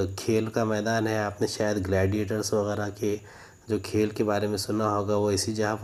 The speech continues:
इसी जगह पर होते थे। ये बहुत पुराना एक स्टेडियम जैसा, अ, कोलोसियम है और ये सेवन of wonders of the world का हिस्सा है। अब ये दो हज़ार सत्रह का जो साइंस एग्जीबिशन हुआ था,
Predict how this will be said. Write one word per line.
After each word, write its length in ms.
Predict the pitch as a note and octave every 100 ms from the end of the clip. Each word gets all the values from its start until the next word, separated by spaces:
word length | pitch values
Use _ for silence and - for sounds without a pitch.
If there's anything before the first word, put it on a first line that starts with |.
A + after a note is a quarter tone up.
| -
इसी 240 | G#2 B2
जगह 240 | A#2 G2+ G2
पर 180 | G2 F2
होते 280 | F2+ F#2+
थे। 160 | F#2 F#2+ C#2+ - - - -
ये 60 | -
बहुत 320 | G2+ A#2 A#2+ -
पुराना 400 | G#2 A2 B2+ A2
एक 240 | G2 F#2+
स्टेडियम 640 | A2 - - G#2+ B2 B2
जैसा, 500 | G#2 F#2+ G#2 G2 G2 - - - -
अ, 240 | F#2+ F#2 F#2
कोलोसियम 640 | G#2 G#2+ A2+ A#2 B2 A2
है 300 | F#2+ F#2 - - - G2
और 140 | G2
ये 120 | G#2
सेवन 320 | G#2 G2 G2
of 160 | G2+ G2 F#2+ F#2+
wonders 360 | G2 G2+ G#2 G#2+
of 220 | F#2+ A2
the 200 | F3 D3+
world 320 | G2 F#2+ F#2+
का 80 | A2+
हिस्सा 360 | A2+ - -
है। 400 | - - - - - - - - - - - - - -
अब 120 | G#2+ B2+
ये 160 | A#2+ A#2
दो 160 | A#2+
हज़ार 240 | C3+ C3+ C#3
सत्रह 400 | B2 A2 B2 A#2+
का 240 | C3 B2+
जो 480 | B2 A#2+ A#2+ A#2 A#2
साइंस 360 | - A2+ A2+ -
एग्जीबिशन 480 | G#2+ A2+ A2+ A2 A#2+
हुआ 280 | A#2 B2+
था, 320 | B2 G2 F#2